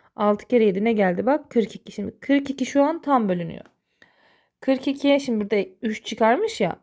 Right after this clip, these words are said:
Sen kırk ikiye üç eklediğin zaman cevap ne geliyor? Bak, kırk beş. Gerçekten de kırk beşi altıya bölersen kırk iki tam bölünür. Yani üç eksik kalıyor.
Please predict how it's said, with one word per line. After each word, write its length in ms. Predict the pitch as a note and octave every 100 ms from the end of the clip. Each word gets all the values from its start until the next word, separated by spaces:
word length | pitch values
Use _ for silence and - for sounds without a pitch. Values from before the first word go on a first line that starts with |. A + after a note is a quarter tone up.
| _
Sen 340 | - A#3 B3
kırk 240 | B3 C4 C4
ikiye 240 | A3+ C4
üç 200 | C4+ C#4
eklediğin 380 | B3+ A#3+ A3 A#3+
zaman 300 | A#3 A#3+ A#3
cevap 260 | A#3 A#3
ne 100 | B3+
geliyor? 280 | B3 G#3 F#3+
Bak, 220 | B3 F4 - _ _
kırk 240 | - A#3+ -
beş. 220 | - -
Gerçekten 680 | B3+ D4+ - G#3 - F3 -
de 100 | - _ _ _ _
kırk 260 | A3+ A3 -
beşi 440 | A#3 A#3+ D4 D4 _
altıya 460 | - A3 A3+ C4 B3
bölersen 720 | B3 A#3+ A#3+ A#3+ B3 C#4 - _ _ _ _ _ -
kırk 280 | A#3 A3+ A3
iki 180 | G#3+
tam 280 | G#3 G#3 A3
bölünür. 280 | G#3+ G3 F3
Yani 300 | F#3+ G3 F3+
üç 200 | - G#3+
eksik 340 | G3+ - A3+ -
kalıyor. 380 | B3+ B3 B3+